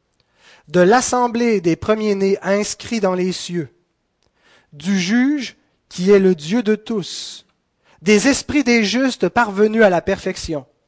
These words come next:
de Jésus qui est le médiateur de la nouvelle alliance et du sang de l'aspersion qui parle mieux que celui d'Abel. <clears throat> Alors nous avons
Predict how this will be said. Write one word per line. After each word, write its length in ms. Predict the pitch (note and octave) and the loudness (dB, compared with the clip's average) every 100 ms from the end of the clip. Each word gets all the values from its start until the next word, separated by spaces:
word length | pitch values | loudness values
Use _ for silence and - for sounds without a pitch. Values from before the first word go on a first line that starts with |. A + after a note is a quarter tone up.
| _ _ _ _ D3+ | _ _ _ _ 0
de 160 | F#3 | 2
Jésus 560 | F3+ A3+ A#3+ B3 C4 - _ _ _ _ | 2 2 2 -2 -6 -8 _ _ _ _
qui 160 | F3 | 0
est 40 | F#3+ | 2
le 120 | F3 | 2
médiateur 800 | F3 A3+ G3 G#3+ G3+ G#3 G#3 G#3+ | 0 -2 2 2 2 4 4 4
de 80 | D#3+ | 0
la 100 | D3 | -2
nouvelle 360 | E3+ G3 G3 | -4 -2 0
alliance 520 | E3+ D3+ D3 D3+ D#3+ - _ _ _ - | 0 -2 -4 -4 -8 -16 _ _ _ -8
et 160 | D#3 | -6
du 180 | D3 D3+ | -6 -12
sang 420 | - - F#3 G3 | -10 -4 -2 -2
de 100 | E3 | -2
l'aspersion 760 | C#3 E3 - D#3+ C#3+ - D#3 D#3+ | -2 -2 -2 -8 -8 -8 -8 -8
qui 140 | - | -12
parle 380 | - D3 D3 C3+ | -8 -6 -6 -8
mieux 360 | C#3 C#3 C#3+ C#3+ _ | -8 -8 -8 -12 _
que 80 | C3+ | -16
celui 380 | - C3+ C3+ B2+ | -14 -14 -14 -14
d'Abel. 360 | A#2 F#2 F#2 C#2 A1+ _ _ _ _ _ _ _ _ _ _ _ _ _ _ _ _ _ _ _ _ _ _ _ _ _ _ _ _ _ _ _ _ _ _ _ _ _ - _ _ - _ | -14 -14 -18 -20 -20 _ _ _ _ _ _ _ _ _ _ _ _ _ _ _ _ _ _ _ _ _ _ _ _ _ _ _ _ _ _ _ _ _ _ _ _ _ -20 _ _ -20 _
<clears throat> 40 | - D#3 A#2+ _ _ _ _ _ _ _ - | -16 -16 -18 _ _ _ _ _ _ _ -8
Alors 200 | D3 D#3+ | -4 -2
nous 220 | E3+ E3+ | -2 0
avons 500 | F3+ F3 G#3 A3+ G#3 | 0 2 0 0 -4